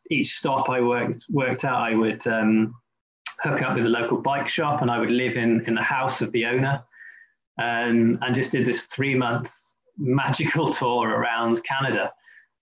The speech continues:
Uh, and I just got to ride at all of the sort of dream destinations across Canada.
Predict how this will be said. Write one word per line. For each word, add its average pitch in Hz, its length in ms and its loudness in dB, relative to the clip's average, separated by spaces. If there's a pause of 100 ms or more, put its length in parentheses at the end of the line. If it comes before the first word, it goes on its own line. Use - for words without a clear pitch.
Uh, 117 300 0
and 127 100 0
I 123 60 0
just 123 180 -2
got 131 180 0
to 123 100 0
ride 123 260 0
at 120 100 0
all 131 280 2
of 123 160 0
the 117 60 0
sort 113 220 0
of 113 140 -2 (480)
dream 127 540 2
destinations 117 760 0
across 117 300 -4
Canada. 107 500 -2